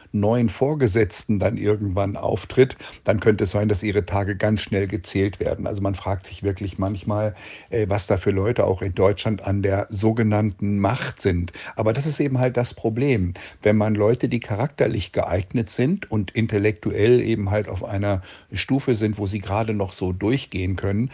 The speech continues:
dass die natürlich auch mal schnell aus dem Ruder laufen. Man wundert sich manches Mal, dass solche, so eine Institution wie das Auswärtige Amt solche Dinge tatsächlich nach außen trägt, sich also wirklich in den Wahlkampf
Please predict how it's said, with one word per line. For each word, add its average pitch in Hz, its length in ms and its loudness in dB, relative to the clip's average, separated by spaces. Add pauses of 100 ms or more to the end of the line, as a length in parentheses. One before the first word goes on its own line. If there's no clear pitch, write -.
(200)
dass 98 160 -2
die 113 100 0
natürlich 117 460 0
auch - 100 -6
mal 117 140 -2
schnell 110 320 -2
aus 95 160 -6
dem 104 160 -2
Ruder 101 320 -2
laufen. 95 480 -6 (240)
Man 107 240 2
wundert 143 380 4
sich - 280 -4
manches 135 460 -2
Mal, 117 380 2 (220)
dass 107 240 -2
solche, 110 480 0 (380)
so - 120 -2
eine 104 260 2
Institution 107 960 -2
wie 127 60 -2
das 98 240 -4
Auswärtige 101 680 -4
Amt 123 360 -4 (220)
solche - 300 0
Dinge 120 300 0
tatsächlich - 580 -6
nach 101 160 -4
außen 120 420 -2
trägt, - 360 -6 (200)
sich 110 220 -4
also 101 280 0
wirklich 123 360 0
in 120 100 0
den 117 200 0
Wahlkampf 113 560 -2